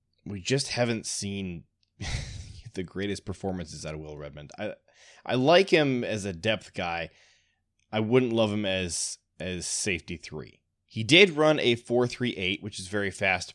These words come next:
but he, I think Will Redmond is the shortest corner we have. I mean, safety, not quarter. Uh, well, I guess, you know, Darnell's not a tall guy either.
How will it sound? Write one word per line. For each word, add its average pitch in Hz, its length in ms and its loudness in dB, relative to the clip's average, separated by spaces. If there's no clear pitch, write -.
but 147 260 6
he, 113 480 -6
I - 60 -14
think - 500 -8
Will 110 180 -2
Redmond 110 280 2
is 95 140 -6
the 92 120 -6
shortest 110 600 -4
corner 101 400 -4
we 85 140 -6
have. 78 600 -8
I - 40 -12
mean, 87 180 -8
safety, 76 440 -6
not 71 180 -16
quarter. 73 400 -12
Uh, 80 640 -8
well, 175 180 -2
I 240 60 -2
guess, 196 260 -6
you 147 80 -2
know, 190 120 -2
Darnell's 165 480 -2
not 101 100 0
a 92 40 -6
tall 90 220 -4
guy 90 160 -2
either. 82 280 -4